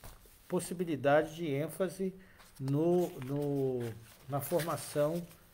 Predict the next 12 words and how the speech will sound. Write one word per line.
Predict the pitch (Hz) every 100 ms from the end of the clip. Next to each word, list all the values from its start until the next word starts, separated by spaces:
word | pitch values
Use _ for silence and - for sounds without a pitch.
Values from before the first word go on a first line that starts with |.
| - - - -
né, | 117 123 143 143
no, | 117 131 120
no, | 123 131 117
no, | 135 143 -
na | 139 147
titulação, | 143 - 214 - 220 170 - - 180 160
né, | 131 139 165 170
que | 147
é |
aquilo | 135 117 160
que | 170
vem | 151 160 160